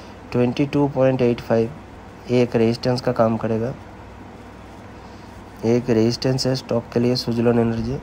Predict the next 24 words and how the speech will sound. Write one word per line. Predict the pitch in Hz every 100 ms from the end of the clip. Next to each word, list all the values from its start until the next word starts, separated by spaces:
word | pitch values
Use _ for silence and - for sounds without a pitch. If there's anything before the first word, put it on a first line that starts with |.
| - - - - 107
और | 101 101
support | - 117 101 135 131
है | 135 123
आपका | 117 - 120
ट्वेंटी | 117 113 117
वन, | 117 117 151 - - - - - - - - - - - - -
और | 113 110
best | 110 123 139 120
buying | 113 120 117
level | 117 120
अभी | 110 113
है। | 113 127 - - - -
तो | 104 104 104 95 - - - -
आपका | 107 - - 113
जितना | - 120 120 135 143
जल्दी | 131 123 120 139 135 -
ट्वेंटी | 123 120 131
टू | 131 131 127 127
पॉइंट | 120 120 117
एट | 117 117
फ़ाइव | 117 117
को | 117
cross | 113 113 113
करेगा, | - 113 113 117 143